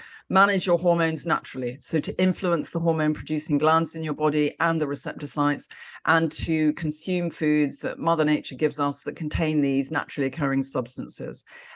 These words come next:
And the receptor sites don't stay full for very long, so you need to learn how to incorporate that into your diet. The next bit is taking science-based supplements. So, su-,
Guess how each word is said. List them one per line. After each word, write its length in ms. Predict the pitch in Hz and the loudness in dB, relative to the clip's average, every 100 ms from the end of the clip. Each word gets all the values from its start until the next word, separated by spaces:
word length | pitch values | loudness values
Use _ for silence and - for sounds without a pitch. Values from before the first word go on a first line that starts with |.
| - | -2
And 440 | 160 147 143 139 - | 2 4 4 0 -4
the 100 | 151 | -6
receptor 320 | 151 - - - | -4 -2 -4 -2
sites 280 | 156 - | -2 -2
don't 200 | - 139 | 0 -2
stay 180 | 135 135 | 0 -4
full 200 | 131 143 | -2 -6
for 100 | 135 | -4
very 200 | 131 131 | -2 0
long, 280 | 151 202 196 | 2 2 2
so 140 | 196 | -2
you 100 | 143 | 0
need 200 | 147 143 | 2 0
to 100 | - | -2
learn 220 | 143 143 143 | -2 -2 0
how 160 | 143 | -2
to 120 | 151 135 | -4 -6
incorporate 480 | 131 139 - 127 92 | -2 -4 0 -2 0
that 140 | - | -2
into 240 | 131 - | -4 -4
your 100 | 127 | -6
diet. 300 | 123 123 131 - - - - | -6 -6 -8 -14 -20 -20 -8
The 80 | 165 | 0
next 240 | 208 - | 0 0
bit 200 | - 185 | -2 0
is 360 | 180 165 151 - - | 4 2 2 -4 -6
taking 320 | 190 165 165 | 0 0 0
science-based 560 | 151 175 156 - 147 147 | -4 -4 -4 0 0 2
supplements. 580 | 185 - 180 185 220 - | 0 0 0 -2 -2 -2
So, 200 | 151 147 | 0 0
su-, 220 | - 170 | 0 -2